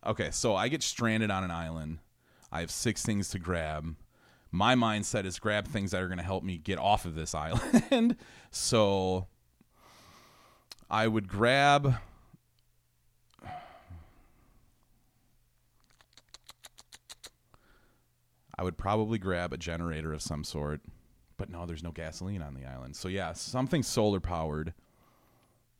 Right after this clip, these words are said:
Solar power generator. <laughs> Bingo. <laughs> Problem solved. <laughs> Uh, we'll start there. Um, I would bring some sort of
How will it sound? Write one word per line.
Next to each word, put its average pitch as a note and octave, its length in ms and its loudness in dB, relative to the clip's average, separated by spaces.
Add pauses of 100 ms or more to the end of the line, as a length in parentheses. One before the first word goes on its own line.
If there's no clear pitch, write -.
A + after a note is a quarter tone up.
(240)
Solar D#2 300 -4
power F#2 240 0
generator. A2 420 -2 (480)
<laughs> - 480 -6
Bingo. F#2 280 2
<laughs> - 440 0
Problem F#2 240 -4
solved. D#3+ 440 10
<laughs> - 40 6 (2500)
Uh, G#2+ 340 0
we'll G#2 100 -2
start A2 400 2
there. D#3 440 4 (840)
Um, A2+ 720 0 (840)
I G2+ 140 -2
would G2+ 180 -2
bring G2+ 580 0 (240)
some C3+ 280 -2
sort A2 280 4
of F#2 440 -2